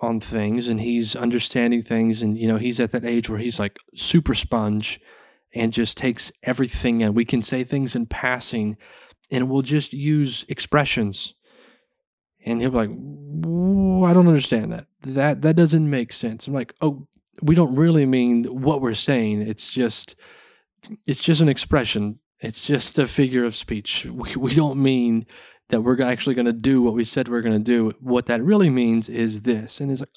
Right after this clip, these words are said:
"Oh, okay." And he, you know, you can tell he just, like, stores it somewhere in his brain, and he's got it. He's got it figured out. And it's funny 'cause, you know, a couple days later, it's like he, he, he makes a point to use it or try to use it.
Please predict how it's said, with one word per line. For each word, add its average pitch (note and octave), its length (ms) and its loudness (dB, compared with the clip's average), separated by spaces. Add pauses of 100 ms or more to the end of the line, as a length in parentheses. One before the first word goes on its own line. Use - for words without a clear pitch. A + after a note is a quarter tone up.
"Oh, B3+ 280 2
okay." B2+ 340 0
And A#2 180 0
he, A#2 220 0
you B2 120 -2
know, A#2 180 0
you A#2 120 -2
can A2+ 180 0
tell C#3+ 280 4
he A2+ 80 0
just, - 160 -6
like, G#2+ 160 -8
stores B2 480 0
it A2+ 140 -6
somewhere A#2+ 320 2
in A2 80 0
his G#2 160 -2
brain, A#2+ 500 2 (460)
and B2 100 -2
he's A2+ 140 -2
got C#3+ 240 4
it. A2+ 100 -2
He's A2 160 -2
got A2+ 220 -2
it - 60 -20
figured B2+ 240 0
out. D#3 260 0 (440)
And A#2+ 140 0
it's - 120 -6
funny C3+ 340 0
'cause, A2 220 -10
you B2 100 -2
know, A2+ 100 2
a A2+ 60 -4
couple A#2+ 200 -4
days A#2 220 -2
later, A#2 260 0
it's G#2+ 140 -4
like A#2 140 -6
he, A#2 320 -4 (880)
he, A#2+ 240 -4 (140)
he C3 160 -4
makes C#3+ 920 0 (480)
a A#2+ 80 -2
point C3 440 2 (200)
to C3 120 -4
use A#2+ 440 2
it - 200 -8
or A2 60 -2
try C#3 340 -2
to B2 60 4
use G#2+ 300 -2
it. - 140 -10